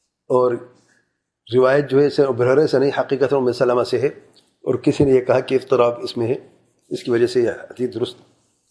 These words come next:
نہیں ہے۔ الغرض، یعنی اس میں علت موجود ہے،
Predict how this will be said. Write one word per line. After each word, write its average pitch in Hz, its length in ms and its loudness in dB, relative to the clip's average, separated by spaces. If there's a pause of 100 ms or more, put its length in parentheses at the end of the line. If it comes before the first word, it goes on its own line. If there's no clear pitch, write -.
(840)
نہیں 104 340 -4
ہے۔ 98 60 -18 (600)
الغرض، 139 440 0 (260)
یعنی 120 220 0
اس 147 140 -6
میں 151 180 0 (280)
علت 143 360 0
موجود 120 420 0
ہے، 95 60 -10